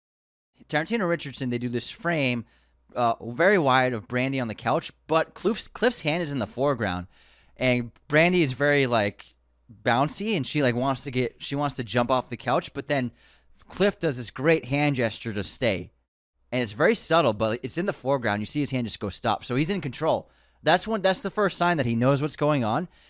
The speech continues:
and that he actually has a plan, and he's waiting for the right moment. And then when the right,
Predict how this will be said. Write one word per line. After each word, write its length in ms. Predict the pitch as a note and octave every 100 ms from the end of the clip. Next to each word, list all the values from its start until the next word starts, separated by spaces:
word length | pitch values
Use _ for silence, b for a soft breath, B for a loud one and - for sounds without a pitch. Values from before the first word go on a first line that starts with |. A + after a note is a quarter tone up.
| b
and 80 | C3+
that 80 | C#3
he 100 | C3+
actually 280 | B2+ D3
has 120 | B2 G#2+
a 60 |
plan, 460 | - - B2+ F#2+ F#2
and 80 | G2+
he's 120 | F#2+
waiting 340 | A2 B2+ B2
for 100 | A2
the 100 | A2+
right 200 | G#2+ F#2
moment. 520 | F#2 G2+ B2 A2+ F#2 - _ _ _ -
And 160 | A#2
then 160 | C3 C3
when 120 | B2+
the 80 | A#2
right, 180 | B2+